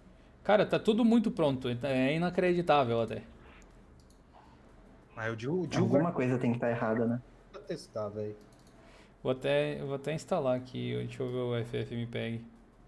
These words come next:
Speaker 2: Você tá no vinte, é isso que eu tô entendendo?
Speaker 1: S-, sim, não, tô na máquina virtual do vinte.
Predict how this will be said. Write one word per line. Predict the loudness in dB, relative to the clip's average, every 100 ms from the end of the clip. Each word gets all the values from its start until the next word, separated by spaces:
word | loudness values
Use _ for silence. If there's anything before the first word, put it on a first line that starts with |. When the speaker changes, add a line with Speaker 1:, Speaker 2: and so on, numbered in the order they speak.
| -10
Speaker 2:
Você | -4
tá | 0 2
no | 2
vinte, | 2 2 2 2
é |
isso | 2
que | 0
eu |
tô | -2
entendendo? | -2 -2 -2 -4 -6 -14
Speaker 1:
S-, | -20 -16
sim, | -12 -10 -10 -6 0 0 0
não, | 2 2
tô | 2
na | 0
máquina | 2 2 2 0
virtual | 0 0 0
do | 0
vinte. | -4 -4 -6